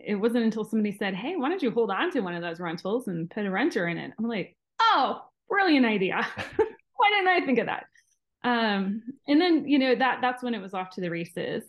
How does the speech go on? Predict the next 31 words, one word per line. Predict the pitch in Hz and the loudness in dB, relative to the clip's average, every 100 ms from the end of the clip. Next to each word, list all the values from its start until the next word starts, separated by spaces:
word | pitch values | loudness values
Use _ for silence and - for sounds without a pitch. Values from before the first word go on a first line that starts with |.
| - | -6
Um, | 190 180 170 - | -4 -4 -4 -4
my | 202 196 | -2 -2
husband | 190 208 | -2 -2
and | 202 | -2
I, | 190 185 | -4 -4
we | 196 | -8
scaled | 190 - 185 | -6 -4 -4
a | 180 | -4
portfolio | - - 190 185 180 | -6 -6 -2 -2 -2
of | 170 | -4
thir-, | 180 - 202 | -8 -6 -6
over | 175 180 | -6 -4
thirty | 180 180 | -2 -2
single | 180 185 180 | -4 -6 -6
family | 180 180 175 | -4 -2 0
rentals, | 175 175 180 170 165 | 0 -2 -4 -6 -6
still | - 180 | -8 -6
doing | 175 175 170 170 | -4 -2 -2 -4
several | 165 180 170 175 | -6 -6 -4 -4
flips | - 180 - | -6 -8 -6
a | |
year, | 170 156 156 160 - _ _ _ _ - | -4 -4 -4 -6 -12 _ _ _ _ -4
and | 202 | -2
then | 190 180 | 0 0
eventually | 170 175 170 185 | -2 -4 -4 -6
transitioned | 180 185 175 175 175 180 175 170 208 | -6 -4 -4 -4 -6 -4 -4 -4 -4
into, | 180 175 - 180 156 165 - _ _ _ - | -2 -4 -4 -4 -2 -4 -8 _ _ _ -8
um, | 185 165 160 | -4 -4 -4
buy | 190 185 | -2 -2
and | 190 185 | -2 -4
hold | 185 175 175 | -2 -2 -2